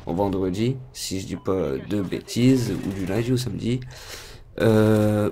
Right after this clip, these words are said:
où, euh, avec votre team, vous devrez, euh, contrôler des territoires.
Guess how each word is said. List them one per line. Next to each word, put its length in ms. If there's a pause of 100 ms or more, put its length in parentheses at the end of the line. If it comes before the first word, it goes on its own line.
(100)
où, 300
euh, 500 (300)
avec 320
votre 220
team, 420 (1120)
vous 320
devrez, 540
euh, 240 (1120)
contrôler 800
des 240
territoires. 720